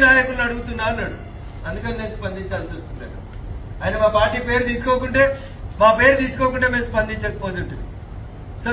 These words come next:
this is not written by బీజేపీ, this is not written by చంద్రబాబు నాయుడు గారు, this is not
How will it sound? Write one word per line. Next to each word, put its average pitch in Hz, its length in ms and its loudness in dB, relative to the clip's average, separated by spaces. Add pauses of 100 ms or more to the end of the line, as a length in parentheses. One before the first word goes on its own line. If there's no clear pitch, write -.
(100)
this 254 160 0 (120)
is 294 120 -2 (500)
not 269 240 8
written 262 360 2
by 247 100 4 (400)
బీజేపీ, 254 480 0 (680)
this 233 200 0
is 262 120 0
not 277 200 4
written 269 320 2
by 269 60 6 (140)
చంద్రబాబు 240 520 2
నాయుడు 254 260 6
గారు, 277 180 8 (540)
this 262 120 2 (100)
is 294 120 2
not 294 120 8